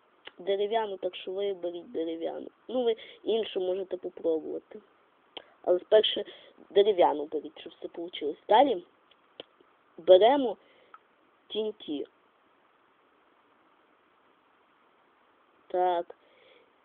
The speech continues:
Якого, яко-, якогось гада я чув. Своїми ножками костяними топчеться. А о, скелетик, а? От гади. Так,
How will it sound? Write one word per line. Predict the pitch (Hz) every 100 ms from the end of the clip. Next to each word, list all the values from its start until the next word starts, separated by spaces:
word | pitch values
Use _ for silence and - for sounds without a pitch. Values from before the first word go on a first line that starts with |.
| -
Якого, | - 196 220 233 233 -
яко-, | 196 196 220 202 - -
якогось | 190 220 226 240
гада | 202 202 214 226
я | 240
чув. | 233 - 190 185 214 175 - _ _ _ _ _ _ _ _ _ _
Своїми | - 175 175 175 - _ _
ножками | 196 208 170 - - 156
костяними | 160 165 - 175 165 156 151 160 - _ _ _ _ _
топчеться. | - 147 - - - - -
А | 220 247
о, | 214 240 262 -
скелетик, | - 196 190 226 247 - 175
а? | - 403 440 - _ _ _ _ _ _
От | - 196 254 - -
гади. | - 202 160 165
Так, | 180 147 -